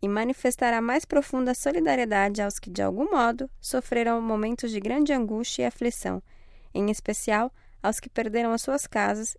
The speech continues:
e todos os seus bens, declarou o bispo de Funchal, Dom Antônio Carrilho.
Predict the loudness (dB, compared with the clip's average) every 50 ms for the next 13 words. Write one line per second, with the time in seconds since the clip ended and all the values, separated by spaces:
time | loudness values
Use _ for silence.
0 | _ -14 -10 -4 -4 -4 -2 -2 -4 -6 -6 -6 -6 -4 -4 -4 -4 -6 -8 -10
1 | -10 -12 -16 -18 -18 -20 -20 -20 -20 -20 -20 -20 -20 -16 -10 -6 -2 -2 -2 0
2 | 2 2 2 4 4 2 2 0 -2 -4 -6 -6 -6 -6 -6 -6 -6 -8 -6 -4
3 | -4 -4 -2 -2 0 0 0 -2 -2 -2 -2 0 0 -2 -2 -2 -2 -2 -2 -2
4 | -2 -4 -4 -2 -2 -4 -4 -4 -6 -8